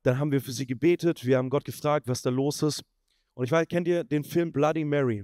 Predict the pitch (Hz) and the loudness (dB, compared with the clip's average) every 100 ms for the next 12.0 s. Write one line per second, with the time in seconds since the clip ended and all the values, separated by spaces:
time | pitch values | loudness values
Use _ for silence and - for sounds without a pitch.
0 | - 113 101 151 151 139 - 147 135 123 | -8 -8 0 0 2 0 -2 -2 0 0
1 | 120 127 131 131 123 147 151 - - - | -2 0 0 0 0 0 -2 -8 -16 -20
2 | _ _ _ _ _ _ _ _ _ _ | _ _ _ _ _ _ _ _ _ _
3 | _ _ _ _ _ _ _ _ - 151 | _ _ _ _ _ _ _ _ -4 -2
4 | 147 147 143 120 131 127 120 131 143 143 | 0 2 0 0 0 0 0 0 2 0
5 | - 147 147 131 123 120 123 110 101 113 | -2 -4 0 0 2 0 0 -4 -6 -4
6 | 113 113 127 160 135 151 156 147 120 101 | -2 -2 -2 -2 0 0 2 0 0 -2
7 | 95 - 123 190 - _ _ _ _ _ | -4 0 0 0 -4 _ _ _ _ _
8 | _ _ _ _ _ _ _ _ _ _ | _ _ _ _ _ _ _ _ _ _
9 | _ _ - 127 139 143 - - _ _ | _ _ -2 0 2 0 -6 -10 _ _
10 | _ _ 127 151 147 156 151 135 147 139 | _ _ -2 -2 0 0 0 -2 -2 -2
11 | 147 170 175 - 170 160 160 151 160 - | -2 0 -2 0 -2 0 -2 0 -2 -4